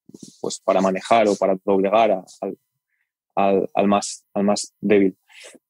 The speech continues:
Y, mm, me sorprendió muchísimo que todo el, el, el conocimiento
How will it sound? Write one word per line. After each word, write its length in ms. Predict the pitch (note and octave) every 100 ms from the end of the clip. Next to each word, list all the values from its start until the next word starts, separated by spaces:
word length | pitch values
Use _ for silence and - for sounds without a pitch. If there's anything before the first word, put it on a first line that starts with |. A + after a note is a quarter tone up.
| _ -
Y, 300 | B2+ B2+ B2
mm, 340 | A#2 A2 G#2 - _ _ _
me 100 | A#2
sorprendió 360 | A#2 A2 A2+ B2+
muchísimo 800 | C#3+ B2+ D3 - C#3 C#3+ D3+ - _ _ _ _
que 580 | - A#2+ A2+ A2+ G#2+ - _ _
todo 340 | C3 C3+ D3+
el, 240 | C#3 C3 A2+ _ A#2
el, 260 | B2 - -
el 180 | A#2+
conocimiento 840 | - A2 A2+ A2+ B2+ C3 A#2+ A2+